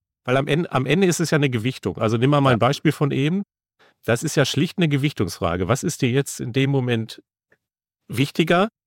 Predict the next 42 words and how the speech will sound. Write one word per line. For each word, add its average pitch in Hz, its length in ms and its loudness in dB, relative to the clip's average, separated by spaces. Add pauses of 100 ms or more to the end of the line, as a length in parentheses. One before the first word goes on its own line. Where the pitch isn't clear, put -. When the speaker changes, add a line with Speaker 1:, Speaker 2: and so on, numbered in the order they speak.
(320)
Speaker 1:
Wie 143 140 -2
schätzt - 360 0
du 139 80 2
da 127 320 4
Chancen 135 400 0
und 107 100 -4
Risiken 135 340 -4
auf 123 180 -6
kurze, 135 320 -6
mittelfristige 127 640 -8
Sicht 123 300 -8 (160)
ab 139 260 -6
und 131 180 -4
so 120 120 -4
weiter? 120 320 -2 (480)
Und 135 140 0
da 127 60 6
gibt's 135 240 -2
ja 156 60 2
jetzt 135 300 0
nicht 143 120 -8
in 104 140 -4
dem 135 260 4
Sinne 127 380 -2
richtig 131 420 -6
und 107 160 -4
falsch. 104 480 -2
Und 110 180 -4
das 113 100 2
Speaker 2:
Ja. 92 60 4
Speaker 1:
ist - 80 -2
vollkommen 139 340 2
okay, 143 420 2 (320)
ja, 120 160 4
dass 120 240 0
da 120 280 0
auch 120 220 -2
ein 120 80 0
Drittel 131 300 -2
des 110 160 -4
Teams 104 280 -4
sagt, 110 340 -4